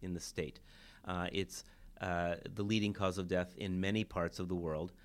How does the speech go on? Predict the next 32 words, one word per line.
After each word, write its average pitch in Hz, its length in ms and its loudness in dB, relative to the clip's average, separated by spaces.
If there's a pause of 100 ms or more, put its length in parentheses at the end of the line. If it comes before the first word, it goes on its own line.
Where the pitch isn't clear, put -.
(340)
Uh, 95 180 -4
in 107 160 2
other 143 220 6
parts 117 320 2
of 101 60 0
the 101 60 4
world, 98 220 6
it's - 160 -2
not 95 240 2
a 90 40 0
leading 113 400 4
cause 90 280 0
of 87 80 -4
death. 82 380 -4
For 95 80 0
example, 90 500 0
in 90 120 4
low 92 180 4
and 92 100 6
middle 90 220 2
income 90 400 0
countries, 92 600 0 (400)
uh, 90 280 0
like 92 220 2
Africa, 90 600 2 (340)
uh, 92 300 2
cancer 107 380 2
still 104 520 2
lags 92 320 4
behind 92 540 0
infectious 90 540 -6
disease, 107 580 -2